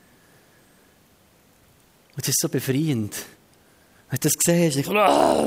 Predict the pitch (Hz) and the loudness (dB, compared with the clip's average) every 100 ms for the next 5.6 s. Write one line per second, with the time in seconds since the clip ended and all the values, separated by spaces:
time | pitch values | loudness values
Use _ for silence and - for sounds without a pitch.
0 | 208 - 196 - 311 - 330 294 175 143 | 0 0 -2 0 -2 0 2 4 2 0
1 | - 208 294 254 202 170 - 285 262 277 | 2 2 4 4 4 4 2 0 2 2
2 | 294 - 202 - - - - - - - | 0 -2 -4 -4 -12 -14 -18 -20 -20 -20
3 | - _ - 147 165 151 170 220 214 - | -20 _ -2 0 0 0 0 0 -2 -8
4 | - - - - - _ 135 - 214 240 | -8 -10 -18 -20 -20 _ -4 0 0 0
5 | - 123 113 - 127 | 0 -2 -2 -4 -6